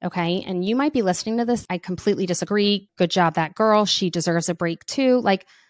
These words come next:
one thousand percent, I believe she deserves a break, which is why I very much calmly discussed it with her and validated her feelings.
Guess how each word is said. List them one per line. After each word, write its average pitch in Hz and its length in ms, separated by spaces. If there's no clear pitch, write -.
one 240 120
thousand 208 300
percent, 196 280
I 160 80
believe 170 240
she - 120
deserves 165 360
a 175 40
break, 170 260
which 170 120
is 175 140
why 160 160
I 165 60
very 170 240
much 165 260
calmly 220 340
discussed 180 400
it - 80
with - 120
her 165 160
and 165 180
validated 165 640
her 170 100
feelings. - 640